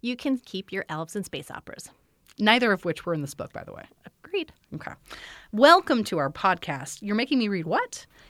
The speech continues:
Speaker 2: Your hosts on this monthly podcast are myself, Jessica, and my colleague, Christine. We're librarians who get a thrill out of a great book, but usually can't stand what the other person is reading.
Speaker 1: We've each selected some of our all-time favorite books,
Speaker 2: Mm-hmm.
Speaker 1: and each month we'll alternate between the lists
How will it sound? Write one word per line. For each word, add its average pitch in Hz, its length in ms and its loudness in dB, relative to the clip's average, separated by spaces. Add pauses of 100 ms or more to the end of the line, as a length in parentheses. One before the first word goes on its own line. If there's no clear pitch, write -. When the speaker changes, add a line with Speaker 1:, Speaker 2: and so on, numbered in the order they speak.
Speaker 2:
Your 294 140 4
hosts - 300 -2
on 240 140 0
this 240 160 -4
monthly 180 300 -4
podcast 156 560 -2
are 240 80 -4
myself, 233 360 -4
Jessica, 156 440 -6
and 202 100 -6
my 202 100 -4
colleague, 160 480 -10
Christine. 147 600 -8 (320)
We're 226 80 2
librarians 196 580 2
who 220 60 -8
get 214 100 -2
a 240 60 -2
thrill 196 320 0
out 214 100 2
of 233 80 -6
a 233 40 -10
great 220 260 -4
book, 170 420 -2
but 220 100 -2
usually 208 280 -2
can't - 200 -8
stand 160 300 -2
what 165 80 -10
the 165 80 -2
other 147 140 -6
person - 280 -10
is - 140 -14
reading. - 280 -16 (200)
Speaker 1:
We've 220 160 0
each 214 200 -2
selected 190 420 0
some 190 180 0
of 170 100 -4
our 156 140 2
all-time 170 360 0
favorite 240 360 2
books, - 320 -8
Speaker 2:
Mm-hmm. 220 100 -4 (100)
Speaker 1:
and 165 100 -2
each - 180 -6
month 240 260 0
we'll 190 160 -2
alternate 175 380 -2
between 196 320 -2
the 214 80 0
lists 185 420 -4